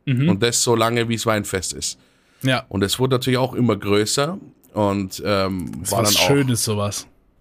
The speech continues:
Speaker 2: Ja, ja, und das, da war dann überall, es war völlig klar, du hast immer dieselben Leute da jedes Jahr getroffen und,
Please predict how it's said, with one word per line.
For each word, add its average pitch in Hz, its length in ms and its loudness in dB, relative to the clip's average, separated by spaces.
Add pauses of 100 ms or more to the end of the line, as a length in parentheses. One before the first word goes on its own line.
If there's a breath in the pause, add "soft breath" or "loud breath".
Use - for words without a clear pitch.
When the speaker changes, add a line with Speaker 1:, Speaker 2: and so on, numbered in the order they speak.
(240)
Speaker 2:
Ja, 123 140 0
ja, 123 160 0
und 101 80 0
das, 101 220 -2
da 92 320 -2
war 85 160 -2
dann 95 160 -4
überall, 101 420 0
es - 160 -8
war 98 80 0
völlig 113 340 -4
klar, 104 280 0
du 107 60 0
hast 98 120 -2
immer 107 120 -2
dieselben 101 360 0
Leute 104 320 0
da 101 80 0
jedes 104 320 0
Jahr 101 220 0
getroffen 98 600 -4
und, 90 240 -2